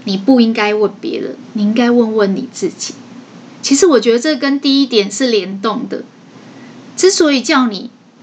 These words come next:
比如说承认自己的感觉，上一集我们讲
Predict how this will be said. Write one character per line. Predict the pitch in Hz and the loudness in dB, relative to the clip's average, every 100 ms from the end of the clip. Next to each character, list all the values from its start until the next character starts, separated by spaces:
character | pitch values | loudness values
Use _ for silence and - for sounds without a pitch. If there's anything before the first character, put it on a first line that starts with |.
| - - - | -20 -20 2
比 | 190 | 2
如 | |
说 | 196 233 240 | 4 4 2
承 | 233 254 202 | 0 -2 0
认 | 247 233 | 2 0
自 | 247 | 0
己 | 214 | -2
的 | 180 151 - | -2 -6 -8
感 | - - - | -8 -8 -10
觉， | - - - 247 - - - - - - - - - - - - - - - | -8 -6 -6 -8 -14 -20 -20 -20 -20 -20 -20 -20 -20 -20 -20 -20 -20 -20 -12
上 | - 262 247 | -4 0 0
一 | 247 | 0
集 | 240 | -2
我 | 202 | -4
们 | 190 | -4
讲 | 202 220 | -8 -8